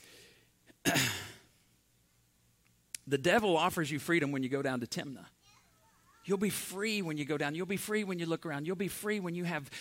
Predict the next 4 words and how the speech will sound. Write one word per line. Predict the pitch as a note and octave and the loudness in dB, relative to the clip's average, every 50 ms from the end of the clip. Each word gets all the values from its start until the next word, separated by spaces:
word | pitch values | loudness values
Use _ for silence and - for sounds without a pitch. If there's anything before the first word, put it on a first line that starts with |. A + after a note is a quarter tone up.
| - - - | -14 -12 -6
sex | - - - - - - B3 G3+ E3 - - E3 | -2 0 2 2 2 2 0 0 0 -2 -2 0
with | E3+ D#3+ E3+ | 0 -2 0
no | F#3 G3+ G#3 F#3+ E3 C#3 B2+ - - - - - _ _ | 0 0 0 0 0 -2 -4 -10 -18 -20 -20 -20 _ _
rules. | C#3 F3+ B3 B3 G#3+ E3+ B2 - - - - - - | -2 0 2 2 2 0 -2 -6 -10 -10 -8 -8 -8